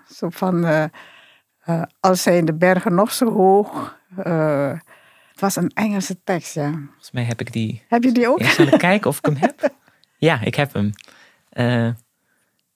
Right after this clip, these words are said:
Speaker 2: "Al zijn de oceanen en rivieren nog zo breed, liefde en vriendschap kunnen dat overbruggen."
Speaker 1: Ja, ja, ja, ja, ja, ja.
Speaker 2: Wat mooi.
Speaker 1: Ja.
Speaker 2: En dat stond in een, in een Balinees doosje?
Speaker 1: Zo'n Balinees kistje, ja.
Speaker 2: En
Speaker 1: Ja.
Speaker 2: dat kreeg je mee, eh,
Speaker 1: Ja,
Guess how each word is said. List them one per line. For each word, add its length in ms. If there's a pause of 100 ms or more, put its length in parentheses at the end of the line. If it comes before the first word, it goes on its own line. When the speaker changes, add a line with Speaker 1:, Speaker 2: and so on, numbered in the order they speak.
(160)
Speaker 2:
"Al 160
zijn 220
de 80
oceanen 640
en 80
rivieren 500
nog 220
zo 160
breed, 600 (100)
liefde 520
en 180
vriendschap 760 (240)
kunnen 240
dat 180
overbruggen." 560 (180)
Speaker 1:
Ja, 340
ja, 340
ja, 160 (120)
ja, 180
ja, 200 (160)
ja. 160
Speaker 2:
Wat 140
mooi. 420 (420)
Speaker 1:
Ja. 180
Speaker 2:
En 80
dat 140
stond 260
in 120
een, 160
in 140
een 120
Balinees 520
doosje? 440
Speaker 1:
Zo'n 120
Balinees 520
kistje, 320
ja. 180 (160)
Speaker 2:
En 80
Speaker 1:
Ja. 60
Speaker 2:
dat 140
kreeg 300
je 80
mee, 380
eh, 240 (680)
Speaker 1:
Ja, 180